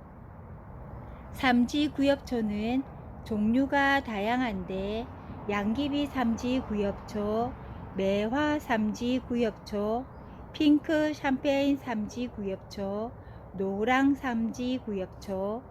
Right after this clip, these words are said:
석영 삼지구엽초 등 아주 다양합니다.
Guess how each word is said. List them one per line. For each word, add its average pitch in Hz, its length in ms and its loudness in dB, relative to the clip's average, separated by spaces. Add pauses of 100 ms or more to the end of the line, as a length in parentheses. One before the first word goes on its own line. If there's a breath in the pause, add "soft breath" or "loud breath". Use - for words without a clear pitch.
(260 loud breath)
석영 285 640 4
삼지구엽초 247 1300 -2
등 202 360 -4 (420 loud breath)
아주 269 540 0
다양합니다. 185 1160 0